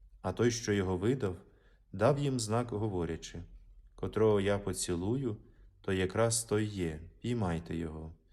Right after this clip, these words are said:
І відразу, приступивши до Ісуса, сказав: «Витай, учителю», і поцілував його.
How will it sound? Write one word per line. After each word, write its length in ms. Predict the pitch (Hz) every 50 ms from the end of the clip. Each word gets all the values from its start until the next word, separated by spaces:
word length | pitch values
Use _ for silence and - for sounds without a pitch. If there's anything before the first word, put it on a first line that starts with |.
| _ _ _ _ _ - - _ _ - -
І 100 | 104 98
відразу, 480 | 95 90 98 98 107 117 113 110 98
приступивши 760 | - - 98 92 - - 95 85 - 117 123 123 - - 98
до 80 | 92 90
Ісуса, 480 | 92 90 87 - - - - - 120 113
сказав: 560 | - - - 104 90 85 80 76 78 82 - - - - - - - - - - - - - -
«Витай, 440 | - 101 131 131 - 143 127 101 92
учителю», 560 | 87 - - 92 87 82 - 82 82 80 80 87 95 - _ _ -
і 100 | 135 143
поцілував 720 | 147 - 104 - - 98 90 90 87 87 92 92 92 87 87
його. 340 | 87 85 82 82 78 76